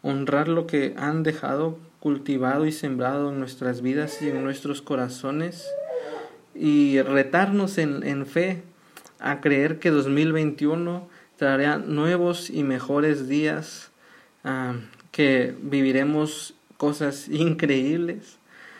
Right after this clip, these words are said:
ah, que, por ejemplo, a mí me gusta también pensar que en el aspecto de iglesia,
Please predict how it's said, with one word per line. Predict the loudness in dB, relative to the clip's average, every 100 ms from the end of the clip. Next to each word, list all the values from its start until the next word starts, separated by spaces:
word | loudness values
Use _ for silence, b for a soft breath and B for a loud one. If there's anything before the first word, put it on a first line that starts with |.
| B B -8
ah, | -4 -2 -2 -4 -8 -12
que, | -2 -2
por | 0 -2
ejemplo, | -2 -2 -4 0 -2 -2
a | -4
mí | -2
me | -2
gusta | -2 -4 -4
también | -2 -4 -4
pensar | -8 -8 -8
que | -6 -8 -10 B B B
en | -4
el | 0
aspecto | -2 -2 0 0 2 2
de |
iglesia, | 2 2 0 -2 -4 -6 -6